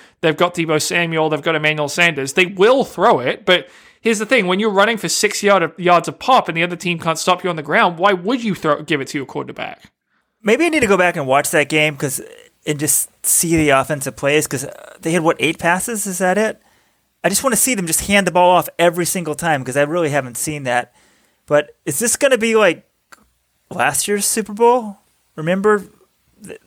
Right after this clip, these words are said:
Speaker 2: they've got some C J Anderson. So now the forty-niners have some no-name running back who was cut and everyone was talking about him, and then in the actual game, the running attack isn't there.
Speaker 1: I mean, that's what happens. How often do teams with stud running backs win the Super Bowl?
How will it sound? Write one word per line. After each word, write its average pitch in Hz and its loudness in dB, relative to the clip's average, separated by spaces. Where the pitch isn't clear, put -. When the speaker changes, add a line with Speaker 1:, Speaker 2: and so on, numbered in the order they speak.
Speaker 2:
they've 170 -2
got 262 2
some 175 -2
C 190 -2
J 180 2
Anderson. 185 -2
So - -4
now 170 4
the 180 4
forty-niners 170 2
have 190 2
some 185 -2
no-name 165 -2
running 160 -4
back 165 2
who 180 -4
was 165 -2
cut 165 2
and 143 -6
everyone 147 0
was 151 -4
talking 151 0
about 156 2
him, 160 2
and 139 -2
then 143 2
in 139 -4
the 135 2
actual 139 0
game, 147 0
the 143 -4
running 147 2
attack 139 0
isn't 131 -2
there. 131 0
Speaker 1:
I 165 -8
mean, 175 0
that's 190 0
what 175 0
happens. 151 -2
How 175 4
often 202 2
do 175 -4
teams 175 -4
with 160 -2
stud 170 2
running 165 2
backs 147 0
win 151 -4
the 143 -6
Super 160 -2
Bowl? 127 -6